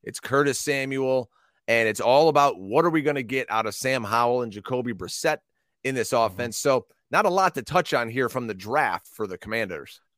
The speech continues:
Speaker 2: I will say underrated pick is somebody they took in the sixth round, Chris Rodriguez out of Kentucky. He's a running back.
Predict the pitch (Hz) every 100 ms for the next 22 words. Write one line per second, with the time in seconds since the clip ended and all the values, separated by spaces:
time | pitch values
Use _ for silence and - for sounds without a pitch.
0 | - 156 190 185 165 147 120 135 143 147
1 | 139 135 127 110 - - 123 117 - 107
2 | 101 - 117 120 120 107 117 107 101 95
3 | _ - 98 - 107 - - 101 92 85
4 | - 110 110 101 101 101 107 101 92 98
5 | - 95 95 107 101 92 98 95 95 98
6 | 101 -